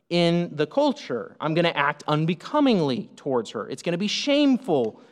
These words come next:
for her." What is it? Uh, that's what the "if" is all about. If she's past her youth, and that's the idea of this word. It's a hard word to translate, but it usually seems to mean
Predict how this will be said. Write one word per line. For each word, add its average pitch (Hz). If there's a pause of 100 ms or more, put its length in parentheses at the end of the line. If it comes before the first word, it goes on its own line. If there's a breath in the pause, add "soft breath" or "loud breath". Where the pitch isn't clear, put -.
(140)
for 127
her." 90 (1200)
What 190
is 196
it? 175
Uh, 139
that's 156
what 185
the -
"if" 262
is 196
all 160
about. 123
If 165
she's 190
past 185
her 262
youth, 165
and 165
that's 143
the 196
idea 156
of 160
this 180
word. 151
It's 180
a 160
hard 170
word 170
to 156
translate, 156
but 170
it 151
usually 175
seems 170
to 170
mean 156